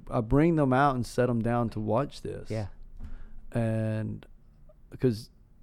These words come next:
Speaker 1: well, does he have a vivid memory of it? No. Uh, not from that day. I mean, that, that video's been played over ad nauseum, so he's,
Speaker 2: Yeah.
Speaker 1: he's seen that video. But, uh,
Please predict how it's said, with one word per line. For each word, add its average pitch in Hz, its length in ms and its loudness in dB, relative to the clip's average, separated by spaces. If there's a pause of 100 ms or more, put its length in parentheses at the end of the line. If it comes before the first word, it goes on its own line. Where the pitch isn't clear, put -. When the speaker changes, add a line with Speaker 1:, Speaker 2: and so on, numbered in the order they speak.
(520)
Speaker 1:
well, 170 320 6
does 143 200 0
he 160 140 6
have 175 100 6
a 147 60 2
vivid 139 360 4
memory 165 380 4
of 170 160 4
it? 175 120 0 (120)
No. 139 440 0 (600)
Uh, 110 420 -4
not 139 440 6
from 123 180 0
that 120 220 -2
day. 113 260 2
I 110 40 0
mean, 113 180 0
that, 117 340 -2
that 123 160 0
video's 107 320 -2
been 104 160 -2
played 110 240 0
over 104 440 -2
ad 104 160 -2
nauseum, 101 600 -2
so 107 200 -4
he's, 101 80 0
Speaker 2:
Yeah. 69 240 -2
Speaker 1:
he's 110 180 -8
seen 110 180 -4
that 107 140 -6
video. 104 400 0
But, 104 140 -4 (1400)
uh, 135 180 6